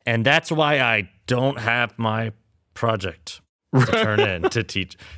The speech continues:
Speaker 1: <laughs>
Speaker 2: That's why I can't answer your questions. <laughs> So there were some recommendations here I wanna go through, and then we're gonna get into some of the N T S B findings.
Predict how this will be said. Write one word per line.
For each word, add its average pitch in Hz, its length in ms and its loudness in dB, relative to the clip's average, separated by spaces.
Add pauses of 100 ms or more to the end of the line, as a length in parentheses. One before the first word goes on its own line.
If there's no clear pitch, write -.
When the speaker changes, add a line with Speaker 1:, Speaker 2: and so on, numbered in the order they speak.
(140)
Speaker 1:
<laughs> 135 60 -2 (880)
Speaker 2:
That's 175 240 0
why 156 160 2
I 120 60 0
can't 170 320 -2
answer 143 240 0
your 143 160 2
questions. - 640 -4 (580)
<laughs> 180 80 4 (520)
So 160 160 0
there 165 120 4
were 170 60 4
some 143 200 2
recommendations 107 640 0
here 90 380 -2 (160)
I 107 80 0
wanna 95 180 2
go 90 200 0
through, 90 220 -2
and 92 120 4
then 95 100 2
we're 90 100 -2
gonna 85 120 -10
get 98 200 -2
into 92 280 -6
some 85 240 -4
of 82 80 -2
the 78 360 -6
N 95 120 -4
T 90 120 -6
S 85 140 -4
B 85 160 -6
findings. - 540 -12